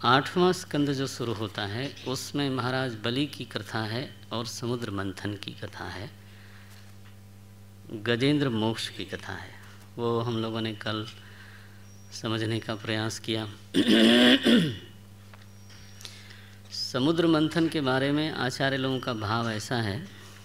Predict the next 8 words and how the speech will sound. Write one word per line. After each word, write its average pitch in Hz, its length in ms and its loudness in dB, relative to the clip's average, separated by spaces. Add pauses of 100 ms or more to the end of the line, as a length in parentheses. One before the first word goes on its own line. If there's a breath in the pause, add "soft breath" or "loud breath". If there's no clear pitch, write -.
(1300 loud breath)
कि 127 100 -2
जैसे 131 760 0
अधिदैव 127 580 4
में 156 160 6
समुद्र 127 400 -2
मंथन 117 420 0
होता 104 280 -6
है, 95 300 -8